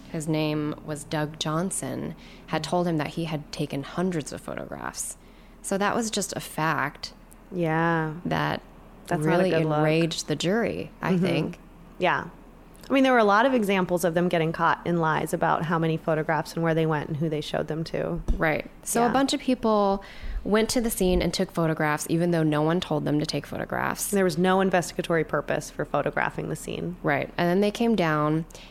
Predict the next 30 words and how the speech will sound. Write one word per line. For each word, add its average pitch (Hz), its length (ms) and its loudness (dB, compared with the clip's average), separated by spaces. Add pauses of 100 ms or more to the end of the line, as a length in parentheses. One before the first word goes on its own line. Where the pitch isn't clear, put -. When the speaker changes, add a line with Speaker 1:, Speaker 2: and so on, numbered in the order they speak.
(140)
Speaker 1:
and 165 140 2
then 175 160 4
they 160 140 2
shared 170 440 0
'em 151 360 0 (120)
amongst 147 540 -2
each - 160 -4
other. - 420 -2 (200)
Speaker 2:
Yeah. 156 120 0
Speaker 1:
And 156 80 2
there 147 140 2
are 147 60 -2
three 208 320 0
specific 156 560 -4
incidents 143 880 -2
that - 220 -4
were 143 420 -2 (540)
highlighted 185 640 -4
during 147 240 -2
trial 135 360 -4
that - 180 -6
was - 400 -6 (1160)
outrageous. - 800 -4
Speaker 2:
Yeah, 175 220 2
Speaker 1:
Or 151 80 2
Speaker 2:
the 147 60 2
Speaker 1:
at 135 140 -4
least 143 420 -4 (340)
Vanessa's 143 440 -4
attorney 143 580 -6